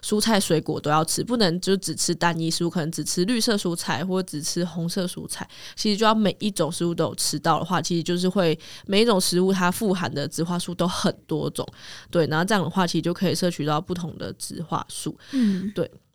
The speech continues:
Speaker 1: 那就是这些植化素，其实很多种类的植化素都在研究上可以指出它有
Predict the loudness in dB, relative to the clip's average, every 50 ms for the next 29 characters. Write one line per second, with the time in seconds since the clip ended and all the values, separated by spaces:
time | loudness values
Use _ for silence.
0 | _ 0 2 4 4 4 2 0 -8 -20 -20 -20 -10 -4 -2 0 0 2 2 4
1 | 6 6 4 4 2 0 0 2 2 2 2 2 2 0 0 0 0 2 2 2
2 | 4 2 0 -2 -4 -10 _ -6 -2 0 2 2 2 4 4 6 8 8 6 6
3 | 4 2 2 2 2 2 2 4 2 2 2 0 0 2 2 2 0 0 -2 0
4 | 0 0 2 2 2 0 0 0 2 2 4 4 4 4 2 2 0 0 0 2
5 | 2 2 2 0 0 -2 0 0 0 2 0 0 -2 -4 -4 -4 -2 0 0 0
6 | 0 0 0 2 2 0 0 -2